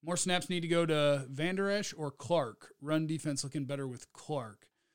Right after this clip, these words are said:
Damone Clark is another one that I think if you're saying that he is being, he's been incredible,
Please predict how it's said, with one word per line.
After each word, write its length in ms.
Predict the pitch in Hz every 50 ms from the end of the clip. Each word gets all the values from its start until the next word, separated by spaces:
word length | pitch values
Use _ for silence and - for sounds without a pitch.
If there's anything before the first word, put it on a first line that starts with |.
| _ _ _ _ _ _ -
Damone 220 | 170 214 294 339 -
Clark 240 | - 277 285 277 262
is 120 | 226 214
another 260 | 220 233 247 208 180
one 220 | 143 123 113 113 135
that 120 | 139 147
I 60 | 139
think 520 | - - - - - 208 214 214 - - 196
if 140 | 175 -
you're 100 | - 175
saying 440 | 165 - - 196 190 190 196 196 190
that 140 | 185 175 147
he 140 | 170 185 185
is 120 | 180 160
being, 340 | 143 165 180 185 185 170 156
he's 160 | 170 180 170
been 160 | 160 180 170
incredible, 720 | 160 156 139 - - 170 170 175 175 185 185 190 185 -